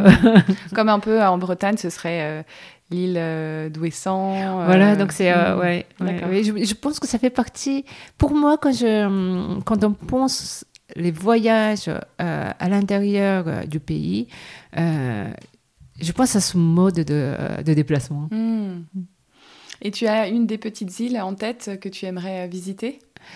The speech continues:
Speaker 2: Euh, alors,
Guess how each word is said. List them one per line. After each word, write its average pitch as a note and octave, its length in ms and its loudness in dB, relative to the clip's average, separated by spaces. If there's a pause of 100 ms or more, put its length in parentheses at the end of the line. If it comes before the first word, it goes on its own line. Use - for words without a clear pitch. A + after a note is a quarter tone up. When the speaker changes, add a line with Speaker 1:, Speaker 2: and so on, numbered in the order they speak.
(880)
Speaker 2:
Euh, G#3 1200 2 (880)
alors, G#3+ 280 4